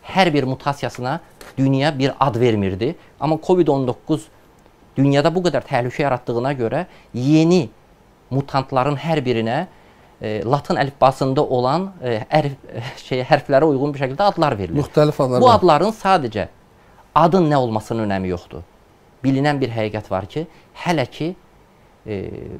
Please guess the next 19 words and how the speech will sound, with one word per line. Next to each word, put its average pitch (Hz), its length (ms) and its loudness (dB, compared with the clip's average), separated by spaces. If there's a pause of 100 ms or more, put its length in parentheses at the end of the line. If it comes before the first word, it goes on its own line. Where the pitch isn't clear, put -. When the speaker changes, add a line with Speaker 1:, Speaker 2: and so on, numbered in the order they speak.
(140)
Speaker 1:
covid 151 240 0
on 117 240 -2
doqquzun 120 640 -6
yeni 117 200 -2
mutasiyaları 120 840 -4 (280)
daha 139 340 2
çox 151 200 -8 (100)
yoluxdurma 117 800 -2
ilə 104 380 -4
özünü 101 320 -6
ortaya 92 380 -6
qoyur. 78 220 -12 (280)
Çünki 110 340 -6 (200)
bir 127 180 -2
canlı 113 320 0
olaraq 110 320 0 (420)
Speaker 2:
Bəli. 95 140 -8 (320)
Speaker 1:
onun 147 280 4
da 110 120 0